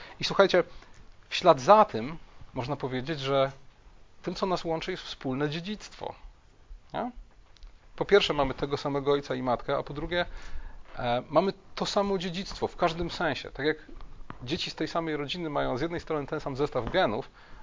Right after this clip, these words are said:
ale z drugiej strony ten sam, e, taki kapitał, nie? Wychowania i wartości, który przekazujemy.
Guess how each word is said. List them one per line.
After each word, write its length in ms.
ale 160
z 40
drugiej 220
strony 340
ten 200
sam, 340
e, 280
taki 220
kapitał, 580
nie? 140
Wychowania 520
i 100
wartości, 500
który 220
przekazujemy. 720